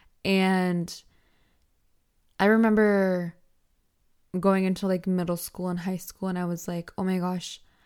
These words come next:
am I gonna have a Valentine? I don't have a boyfriend. I'm not talking to anybody. Like, I don't have a Valentine."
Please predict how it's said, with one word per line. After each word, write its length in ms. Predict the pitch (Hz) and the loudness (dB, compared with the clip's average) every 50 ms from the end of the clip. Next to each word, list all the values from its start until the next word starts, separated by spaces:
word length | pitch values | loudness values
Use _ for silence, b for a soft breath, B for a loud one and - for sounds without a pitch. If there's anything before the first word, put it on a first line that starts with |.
| b b b b b b b _ | b b b b b b b _
am 140 | - 202 214 | 2 4 4
I 120 | 214 208 | 6 6
gonna 140 | 202 202 202 | 4 4 2
have 160 | 190 190 180 | 2 0 -2
a 60 | 185 175 | -2 -2
Valentine? 680 | 185 180 180 180 175 - 190 180 180 180 175 175 - B B B B B _ | -2 -2 -2 -4 -4 -4 -4 -2 -2 -4 -4 -6 -8 B B B B B _
I 60 | 185 | -2
don't 260 | 180 196 190 185 - - b b b b | 0 2 0 0 -2 -6 b b b b
have 160 | - 196 202 | -2 0 0
a 80 | 202 185 | 0 2
boyfriend. 580 | 165 190 185 180 - 185 180 175 175 180 - - - | 0 0 -2 -2 -2 -4 -4 -4 -4 -6 -8 -8 -6
I'm 260 | 180 175 170 175 180 | -4 -2 -2 0 -2
not 200 | 185 185 185 175 | 0 -2 -2 -2
talking 280 | 196 190 175 185 180 | -2 -2 -2 -2 -4
to 40 | 175 | -4
anybody. 280 | 175 175 170 165 165 175 | -4 -4 -4 -4 -6 -6
Like, 240 | 180 175 175 - - - | -6 -8 -8 -10 -8 -6
I 120 | 180 180 | -4 -4
don't 200 | 175 180 170 - | -2 -4 -4 -6
have 300 | 175 175 175 170 165 180 - | -8 -6 -6 -8 -8 -10 -10
a 60 | - | -8
Valentine." 760 | 175 185 175 175 175 175 - 190 165 165 165 165 - - | -6 -4 -4 -4 -4 -6 -6 -6 -6 -6 -6 -8 -8 -12